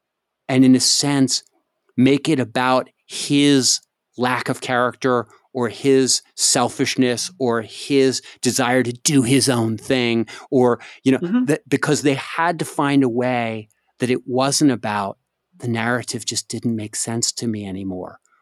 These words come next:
Speaker 1: or, "I kept praying,
Speaker 2: Right.
Speaker 1: I kept praying and nobody showed up." Um, you know, that, that when, when, what, what they have to do is they have to make it about the personal failure of the person who leaves the faith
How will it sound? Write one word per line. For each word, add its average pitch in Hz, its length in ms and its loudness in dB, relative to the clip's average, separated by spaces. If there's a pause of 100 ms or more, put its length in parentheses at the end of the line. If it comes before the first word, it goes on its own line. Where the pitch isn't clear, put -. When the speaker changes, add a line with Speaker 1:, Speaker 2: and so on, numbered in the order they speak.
Speaker 1:
or, 123 140 -2
"I 113 100 -2
kept - 300 -8
praying, 156 480 2
Speaker 2:
Right. - 60 -8
Speaker 1:
I 127 100 -2
kept 139 220 -2
praying 135 440 4
and 113 120 4
nobody 113 360 0
showed 104 420 -2
up." - 360 -6 (540)
Um, 104 460 -8 (480)
you 120 120 -2
know, 117 120 0
that, 123 380 -8 (220)
that 131 240 -2 (200)
when, 139 520 4
when, 135 580 4 (1300)
what, 156 340 -2
what 135 140 0
they 139 100 0
have 180 360 -4
to - 80 -6
do 143 160 4
is 131 100 4
they 135 80 -4
have 151 240 -2
to - 80 2
make 139 280 4
it 139 80 2
about 123 420 -2
the - 80 -18
personal 139 500 0
failure 123 680 2
of 117 220 -6
the 113 80 -12
person 123 380 -2
who 113 60 0
leaves 120 340 0
the 123 80 -4
faith 95 360 -8